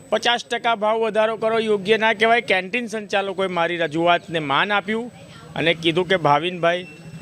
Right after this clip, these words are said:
તમે કારોબારી સભ્ય છો, તમારી એક નેતા તરીકેની રજૂઆત અમને સ્વીકાર્ય છે." તાત્કાલિક તેમને બોર્ડ બદલી નાખ્યું, ભાવમાં ઘટાડો કરી નાખ્યો, જે વકીલોના હિતમાં છે. એટલે આ વખતે પણ હું મેનેજિંગ કમિટીમાં અઢાર નંબર છે, ભાવિન વ્યાસ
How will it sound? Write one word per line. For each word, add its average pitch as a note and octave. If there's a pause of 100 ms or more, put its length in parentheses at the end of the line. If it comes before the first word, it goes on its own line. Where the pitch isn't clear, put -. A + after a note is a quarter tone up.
(160)
તમે F#3 (320)
કારોબારી F3+
સભ્ય F3
છો, F#3
તમારી E3
એક E3
નેતા D3+
તરીકેની E3+
રજૂઆત E3
અમને E3
સ્વીકાર્ય D#3
છે." F#3
તાત્કાલિક C4+ (580)
તેમને G3
બોર્ડ F#3+
બદલી F#3
નાખ્યું, F#3+
ભાવમાં D#3+
ઘટાડો C#3+
કરી G3
નાખ્યો, G3
જે G3
વકીલોના F#3
હિતમાં D#3
છે. G3+ (560)
એટલે E3+
આ D3
વખતે F#3+
પણ G3
હું G#3
મેનેજિંગ F3+
કમિટીમાં F#3+
અઢાર E3+
નંબર F#3+
છે, F#3
ભાવિન D3+
વ્યાસ F3+